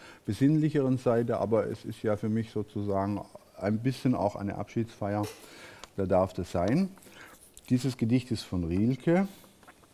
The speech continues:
Briefe an einen jungen Dichter, da könnt ihr euch jetzt angesprochen <laughs> fühlen. Und, äh, es heißt,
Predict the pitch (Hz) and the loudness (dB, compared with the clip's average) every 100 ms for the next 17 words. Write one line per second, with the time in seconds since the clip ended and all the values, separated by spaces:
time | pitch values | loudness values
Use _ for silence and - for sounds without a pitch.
0 | _ _ - 117 175 175 170 123 117 104 | _ _ 2 4 6 6 4 4 2 2
1 | 113 110 117 110 95 117 - 151 117 98 | 4 4 4 4 2 0 0 2 4 4
2 | 101 95 104 101 120 120 - 113 117 - | 2 0 2 2 0 -2 -2 -2 -2 -2
3 | 120 - 151 - 156 - - 135 - 185 | 2 4 4 6 6 6 2 0 -2 -4
4 | - - - - - - - - - - | -6 -20 -20 -20 -20 -16 -16 -16 -16 -18
5 | - - - - - - - - 117 117 | -20 -20 -20 -20 -20 -20 -20 0 8 10
6 | 120 117 113 113 - 107 - - - _ | 12 10 8 4 -2 -10 -12 -20 -20 _
7 | _ - - - - _ _ - - - | _ -20 -20 -20 -20 _ _ -20 -20 -20
8 | - _ - 98 95 95 - 92 92 92 | -20 _ -6 0 2 2 0 -2 4 4
9 | 107 - | 4 0